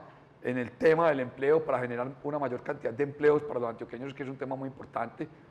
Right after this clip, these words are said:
luchar contra la corrupción, buscar en el turismo una fuente importante de ingresos para los antioqueños, buscar el desarrollo de la infraestructura, buscar la salud como una alternativa importante en la calidad de vida de los antioqueños, y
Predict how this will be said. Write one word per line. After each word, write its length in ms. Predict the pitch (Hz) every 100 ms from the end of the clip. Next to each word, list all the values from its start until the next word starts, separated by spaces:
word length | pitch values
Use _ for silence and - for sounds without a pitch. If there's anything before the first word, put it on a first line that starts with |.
| -
luchar 400 | 139 143 156 135
contra 180 | 151 135
la 100 | 135
corrupción, 520 | - 117 - 143 170 151
buscar 340 | 135 - 135
en 60 | 143
el 100 | 131
turismo 280 | 123 120 135
una 140 | 135
fuente 240 | 139 131
importante 360 | 127 123 110 104
de 60 | 127
ingresos 280 | 120 117 123
para 180 | 123
los 140 | 113 104
antioqueños, 600 | 98 104 - 120 156 - - - - -
buscar 400 | 156 156 160 165
el 80 |
desarrollo 300 | 156 139 131
de 80 | 143
la 60 | 147
infraestructura, 720 | 123 123 117 - 127 151 175 - - -
buscar 440 | 143 147 - 156 156
la 120 | 165
salud 420 | 151 135 180 147 - - -
como 160 | 143 139
una 120 | 143
alternativa 520 | 156 139 131 127 131
importante 460 | 143 135 - 123 143
en 60 |
la 60 | 139
calidad 320 | 135 123 117
de 120 | 123
vida 200 | 135 139
de 60 | 127
los 140 | 117
antioqueños, 640 | 110 101 110 120 123 151 - - - - - - -
y 220 | 135